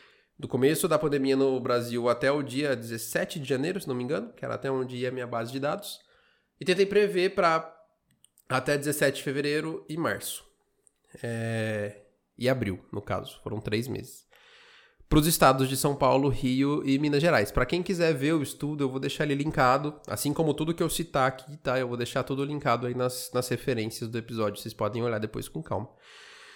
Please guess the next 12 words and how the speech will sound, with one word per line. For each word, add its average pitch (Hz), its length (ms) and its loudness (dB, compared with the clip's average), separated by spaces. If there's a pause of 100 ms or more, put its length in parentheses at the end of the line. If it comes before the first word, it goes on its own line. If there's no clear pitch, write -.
(680)
E 202 120 8
o 269 40 6
meu 277 120 6
modelo, 208 560 8
ele 180 240 4
foi 208 280 8
muito 208 280 2
bom. 202 440 8
Assim, 139 440 0 (120)
bom 180 600 6
porque 165 220 2
ele 180 480 2